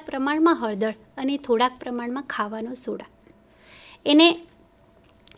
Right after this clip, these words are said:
દહીંની અંદર મિક્સ કરી અને માથામાં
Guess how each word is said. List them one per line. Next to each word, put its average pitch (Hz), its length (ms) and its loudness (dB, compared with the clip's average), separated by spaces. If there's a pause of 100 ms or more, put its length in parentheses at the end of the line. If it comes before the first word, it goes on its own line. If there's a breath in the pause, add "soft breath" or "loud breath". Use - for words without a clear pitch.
(140)
દહીંની 247 400 4
અંદર 311 300 6
મિક્સ 302 280 2
કરી 330 300 2 (240 soft breath)
અને 320 180 4
માથામાં 277 640 0